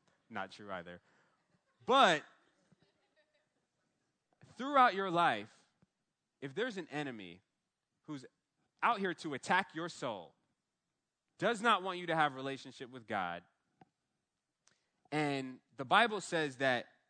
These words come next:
his time, he knows his time is short. Do y'all think he's chilling? Do you think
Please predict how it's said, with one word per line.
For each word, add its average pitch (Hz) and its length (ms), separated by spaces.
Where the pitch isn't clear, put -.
his 151 260
time, 196 460
he 165 160
knows 175 440
his 170 200
time 185 340
is 123 100
short. - 440
Do 135 80
y'all 240 280
think 233 300
he's 202 300
chilling? 131 420
Do 202 100
you 311 220
think 240 400